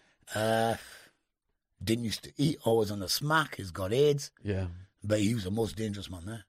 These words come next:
Speaker 2: Yeah.
Speaker 1: Check that one out.
Speaker 2: So when I was housed, it was like, you come in and they ask you what your charges are.
Speaker 1: Yeah.
Speaker 2: If you, if it's a sex offence and they find out, they, they, they f-,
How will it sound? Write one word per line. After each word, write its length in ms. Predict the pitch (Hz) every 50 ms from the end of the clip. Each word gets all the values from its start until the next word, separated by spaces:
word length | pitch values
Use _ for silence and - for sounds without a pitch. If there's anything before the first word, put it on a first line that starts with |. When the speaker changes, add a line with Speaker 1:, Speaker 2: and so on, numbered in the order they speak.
| _ _
Speaker 2:
Yeah. 240 | 110 104 98 95 92 90 - -
Speaker 1:
Check 180 | - 90 80 -
that 140 | 95 98
one 80 | 107 101
out. 100 | 92 90 _ _ _ _ _ _ _ _ _
Speaker 2:
So 140 | - - 131
when 100 | 139 147
I 80 | 151 165
was 140 | 175 165 120
housed, 480 | 135 131 123 131 147 160 147 143 - - -
it 120 | 131 -
was 160 | - 131 113 113
like, 400 | 120 120 113 113 113 - - - _ _
you 140 | - 131 127
come 260 | - - 143 131 127
in 360 | 135 139 139 131 123 120 120 - _ _ _ 120
and 100 | 113 113
they 80 | 120
ask 220 | 120 117 - - 120
you 80 | 110
what 120 | 117 104 107
your 80 | 110
charges 520 | - - 127 117 117 117 104 107 104 90 104
are. 300 | 101 101 104 110 120 -
Speaker 1:
Yeah. 200 | - 95 101 101 - - - - - - - - - 95
Speaker 2:
If 120 | 95 - 120
you, 80 | 131
if 140 | 117 113 117
it's 140 | 123 110 -
a 60 | 117
sex 300 | - - 165 156 - - 143
offence 400 | - - 127 113 113 113 - 120
and 80 | 110 123
they 80 | 123
find 340 | - - 127 127 120 120 117
out, 220 | 135 135 127 110 98
they, 140 | 110 113 113
they, 200 | 113 110 101 98 - -
they 100 | - 110
f-, 140 | 104 -